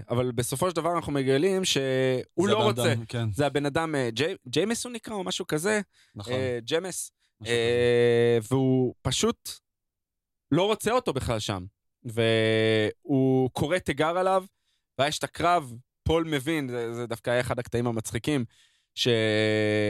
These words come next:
Speaker 1: שהוא שואל אות-, או שואל אותה, כי הם נלחמים, והוא שואל אותה, "תגידי, הוא מתגרה בו? הוא לא,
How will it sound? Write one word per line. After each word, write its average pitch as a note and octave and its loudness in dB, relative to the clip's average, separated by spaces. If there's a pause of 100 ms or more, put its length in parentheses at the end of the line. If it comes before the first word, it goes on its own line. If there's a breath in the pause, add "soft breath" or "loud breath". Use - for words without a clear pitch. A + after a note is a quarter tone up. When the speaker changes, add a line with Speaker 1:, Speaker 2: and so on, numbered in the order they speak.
(400)
Speaker 1:
שהוא A2 0
שואל C#3 0
אות-, - -4 (160)
או A#2 0
שואל B2+ 0
אותה, C#3 -2
כי A2+ -8
הם B2+ -4
נלחמים, B2+ -2
והוא B2 -2
שואל C#3 -2
אותה, A#2+ -4
"תגידי, F#3+ -8
הוא C3 -2
מתגרה G2 -4
בו? G#3+ -2
הוא C3+ 2
לא, B2+ 4